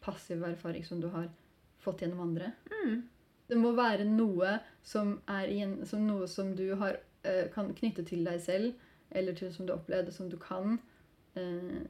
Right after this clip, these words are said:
Speaker 1: selv om det kanskje at rammeverket som en fantasy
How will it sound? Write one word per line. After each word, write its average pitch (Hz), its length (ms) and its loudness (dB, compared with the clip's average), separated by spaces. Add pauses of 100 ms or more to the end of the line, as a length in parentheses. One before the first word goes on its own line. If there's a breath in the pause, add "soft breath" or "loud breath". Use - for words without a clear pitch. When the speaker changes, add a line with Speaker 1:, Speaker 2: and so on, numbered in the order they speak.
(140)
Speaker 1:
selv 180 280 0
om 180 120 -4
det 180 280 -2
kanskje 180 400 -2 (260)
at 180 300 -6 (140)
rammeverket 175 840 -4
som 175 140 -4
en 170 80 0
fantasy - 560 -10